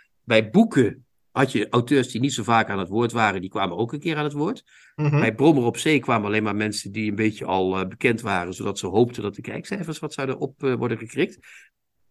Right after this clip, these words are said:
Speaker 1: En Eus slaat gewoon alle schrijvers met contract over en die pakt alleen maar mensen die nog geen contract hebben. Dus, nou ja, dat is het wachten op de eerste die een contract krijgt via Eus natuurlijk. Dus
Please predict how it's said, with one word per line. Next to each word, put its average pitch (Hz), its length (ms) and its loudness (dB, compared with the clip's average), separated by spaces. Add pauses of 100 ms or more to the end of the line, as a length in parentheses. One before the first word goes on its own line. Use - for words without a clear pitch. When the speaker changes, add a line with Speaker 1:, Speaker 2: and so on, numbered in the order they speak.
(200)
Speaker 1:
En 120 260 -4
Eus 196 240 6
slaat 160 260 4
gewoon 135 360 2
alle 214 460 6 (160)
schrijvers 147 380 0
met 135 140 2
contract 135 400 -2
over 214 480 4
en 170 140 -2
die 175 100 -2
pakt - 380 -4 (380)
alleen 160 180 2
maar 156 100 2
mensen 156 220 2
die 147 100 2
nog 151 100 2
geen 147 140 2
contract 151 380 -4
hebben. 82 220 -6
Dus, 98 260 -8 (380)
nou 110 180 0
ja, 98 160 2
dat 98 220 -6
is - 180 -10
het 113 160 -12
wachten 147 360 2
op 113 160 -2
de 117 80 -8
eerste 135 300 0
die 107 100 -2
een 110 60 -4
contract 123 360 0
krijgt 95 260 -4
via - 180 -4
Eus 98 240 -2
natuurlijk. 92 360 -8
Dus 123 200 -6